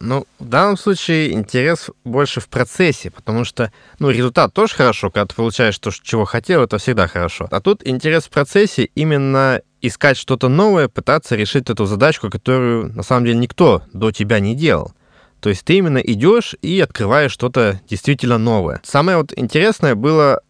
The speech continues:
а, когда у нас была теоретическая работа, я просто исследовал, ну вот у нас появились те гидриды сверхпроводящие, и мы решили исследовать эту систему гидрид истории.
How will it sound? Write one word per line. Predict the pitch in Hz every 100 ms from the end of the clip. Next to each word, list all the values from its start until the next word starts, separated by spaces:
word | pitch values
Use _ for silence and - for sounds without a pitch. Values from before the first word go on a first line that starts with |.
| _
а, | 92 98 98 95 90 87 - _ _ _
когда | - 101 123 135 123 120
у |
нас | 123
была | 104 110 120 117 107 _ -
теоретическая | - 110 107 120 - 110
работа, | 104 107 170 214 87 95
я | 131
просто | 107 107 - 110
исследовал, | - 123 104 92 - - -
ну |
вот | 131 -
у |
нас | 113 -
появились | - 120 117 92
те | -
гидриды | 92 110 135 185 110
сверхпроводящие, | - 85 - 90 87 85 - - - - -
и | -
мы | 151
решили | 147 - 135 117
исследовать | - 120 123 98 92
эту | 92
систему | - 92 - 135 92
гидрид | 80 98 113 101
истории. | - - 98 82 80